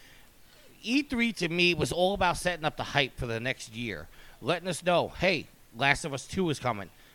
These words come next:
God of War is coming, Days Gone is coming." Uh, or I love that hype, like, saying the, the surprises. Now it just feels like, okay, we're putting out The Last of Us Two, and,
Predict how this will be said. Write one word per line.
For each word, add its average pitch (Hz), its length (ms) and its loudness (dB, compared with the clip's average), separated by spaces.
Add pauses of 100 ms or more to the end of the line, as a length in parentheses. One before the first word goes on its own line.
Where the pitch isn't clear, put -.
(120)
God 143 240 8
of 135 140 2
War 156 180 4
is - 80 0
coming, 98 320 -2 (160)
Days 147 320 0
Gone 151 300 4
is 127 100 -4
coming." 98 340 -4 (520)
Uh, 110 500 6 (600)
or 180 260 2
I 180 140 8 (160)
love 185 300 2
that 143 180 4
hype, 190 340 2
like, 131 180 -2
saying 147 360 -2 (220)
the, 127 140 -4 (120)
the 131 100 -4
surprises. 147 880 2 (340)
Now 214 320 4
it 214 80 -4
just 185 180 -6
feels 180 220 4
like, 151 220 6 (320)
okay, 185 320 2
we're 156 220 2
putting 185 340 2
out 180 300 0
The 139 80 -6
Last 147 240 2
of 143 80 -2
Us - 80 -6
Two, 131 360 0 (880)
and, 143 840 2